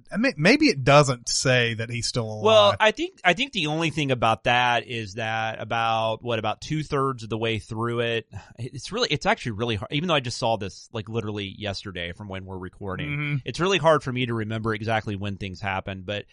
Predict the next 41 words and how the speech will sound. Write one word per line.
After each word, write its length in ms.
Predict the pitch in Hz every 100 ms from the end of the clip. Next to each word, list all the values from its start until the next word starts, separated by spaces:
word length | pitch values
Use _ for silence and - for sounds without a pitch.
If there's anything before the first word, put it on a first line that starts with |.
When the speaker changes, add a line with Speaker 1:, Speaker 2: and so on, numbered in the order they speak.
| _
Speaker 2:
I 80 | 127
feel 200 | 131 208
like 160 | 233 180
it 40 |
was 100 | 160
about 180 | 135 120
two 200 | - 151
thirds 240 | 143 135
of 80 | 120
the 60 | 110
way 140 | 107
through. 560 | 98 123 117 113 107 98 - _ - _
Uh, 160 | 117 113
he 180 | 135
does 260 | 127 156 160
get 200 | 160 151
to 80 | 131
listen 340 | 123 120 123
to 80 | 113
that 180 | 113 107
recording 800 | 104 - 120 113 110 98 92 92
Speaker 1:
Mm-hmm. 280 | 139 135 135
Speaker 2:
where 180 | 127 120
he 220 | 139 127
finds 440 | - 131 127 110
out 340 | 117 113 110 113
that 140 | 107
his 200 | 110 104
father, 680 | - 113 110 107 101 98 101
um, 540 | 101 95 92 92 95 - _
uh, 280 | 101 95 92 _
killed 260 | - 143 120
everybody 480 | 87 90 87 82 147
Speaker 1:
Yeah. 320 | 147 120 107
Speaker 2:
that 340 | 120 113 107 117
was 320 | 113 101 -
on 200 | 113 110
the 60 | 104
space 240 | - 131 120
station. 200 | 123 107
So 240 | 151 131